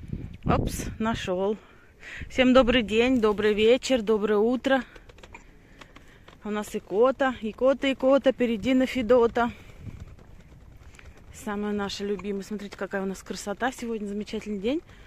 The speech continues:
Ну, прохладненько так, знаете, четырнадцать градусов. Ой, там сидят, целуются. Сейчас мы их заснимем. А потому что нехрен, это общественное место. Ладно, не будем мешать, пускай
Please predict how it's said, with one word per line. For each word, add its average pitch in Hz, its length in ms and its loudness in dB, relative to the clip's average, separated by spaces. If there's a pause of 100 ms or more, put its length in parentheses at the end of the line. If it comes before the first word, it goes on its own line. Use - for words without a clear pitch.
(320)
Ну, 262 140 -6
прохладненько 254 720 -4
так, 240 180 -6
знаете, 240 360 -6
четырнадцать 214 440 -8
градусов. 214 360 -10 (140)
Ой, 190 100 -4
там 196 200 -8
сидят, 190 340 -10
целуются. 202 680 -6
Сейчас - 240 -18
мы 196 120 -6
их - 120 -16 (1400)
заснимем. 370 920 -8 (1080)
А - 80 -18
потому 269 260 0
что - 140 -2
нехрен, 262 460 4
это 247 160 2
общественное 247 640 -2
место. 226 480 -6 (580)
Ладно, 156 260 -4
не 175 100 -2
будем 165 280 -4
мешать, 170 340 -6
пускай - 380 -6